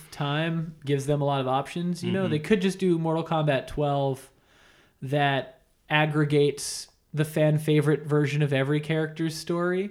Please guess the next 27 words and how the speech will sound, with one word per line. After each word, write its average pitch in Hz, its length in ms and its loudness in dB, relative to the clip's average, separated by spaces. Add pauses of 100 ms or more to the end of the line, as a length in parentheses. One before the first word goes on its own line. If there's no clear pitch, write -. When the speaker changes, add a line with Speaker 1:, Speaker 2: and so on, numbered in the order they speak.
Speaker 2:
Mm-hmm. 110 260 -6 (260)
Speaker 1:
and 156 160 4
is 147 180 4
just, - 500 -2 (320)
you 170 120 2
know, 135 240 -2 (180)
and 185 180 0
this 277 160 0
is, 190 300 -2 (260)
uh, 156 180 0
catching 147 460 -2
us 151 140 0
up 156 180 -2
to 170 100 -4
Liu 165 140 2
Kang's 170 520 -4
story, 165 340 2 (200)
uh, 165 160 4
timeline 170 420 2
that 165 80 -2
he 185 120 2
made 160 340 2
right 151 260 4
after 156 200 4
Mortal 180 200 2 (140)
Kombat 202 120 2
eleven. 202 300 0